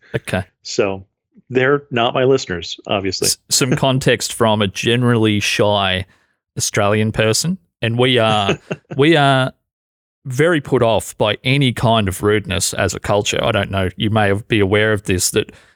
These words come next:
Speaker 1: rudeness or forthrightness can sometimes put us a bit on edge. We'd prefer you kind of came at a comment sideways. <laughs> I actually appreciate that you don't let it get four or five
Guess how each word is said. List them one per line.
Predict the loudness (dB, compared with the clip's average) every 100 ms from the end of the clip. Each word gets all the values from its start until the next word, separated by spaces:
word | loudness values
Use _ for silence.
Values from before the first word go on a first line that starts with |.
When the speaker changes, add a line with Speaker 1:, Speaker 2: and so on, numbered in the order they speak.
| _ -4
Speaker 1:
rudeness | 2 4 4 2 2 -2
or | 0 2 2
forthrightness | 2 0 2 0 0 2 0 0
can | 0 0
sometimes | 2 0 0 0 0 0
put | 0 0
us | 0
a |
bit | 0 0
on | 0
edge. | 0 0 0
We'd | 0 2
prefer | -2 2 2
you | 2 0
kind | 0 0 0
of | -2
came | -2 0 0
at | 0 -2 -4 -6
a |
comment | -6 -2 -2 -2 -2
sideways. | 0 2 2 0 -2 -4 -6 -10 -14
<laughs> | _ -10 -2
I | 0
actually | 0 0 0
appreciate | 0 0 -2 0 0 0 0
that | -4 -6 _ _
you | -2 2
don't | 2 0 0
let | -2 -2
it | -6
get | -2 0 0 _ _ _ -16
four | -2 2 4 4
or |
five | 2 2 2 0